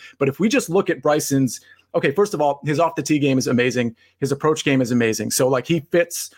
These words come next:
sort of the course form. And we didn't go over what, what this course is like, but I can tell you Patrick Waters' article, it really lays it out in terms of what you need to know about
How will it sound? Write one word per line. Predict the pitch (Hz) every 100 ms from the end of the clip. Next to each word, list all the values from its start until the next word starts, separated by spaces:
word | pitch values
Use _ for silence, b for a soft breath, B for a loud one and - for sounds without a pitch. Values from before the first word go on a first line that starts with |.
| b
sort | - 160
of | 135
the |
course | 131 143 127 -
form. | 131 120 117
And | 127
we | 143
didn't | 151 127
go | 139 131
over | 123 120 117 - B B
what, | 135 127 131
what | 143
this | 135 -
course | 135 127 123
is | 120
like, | 123 -
but |
I | 127
can | 127
tell | 135
you | 127 117
Patrick | 135 131 -
Waters' | 127 117 117
article, | 117 120 117 117
it | 117
really | 127 117
lays | 110 120 -
it | 113
out | 113 113
in |
terms | 110 117
of | 123 120
what | 135
you | 131 123
need | 127 120
to | 120
know | 117 110
about | 110 113 104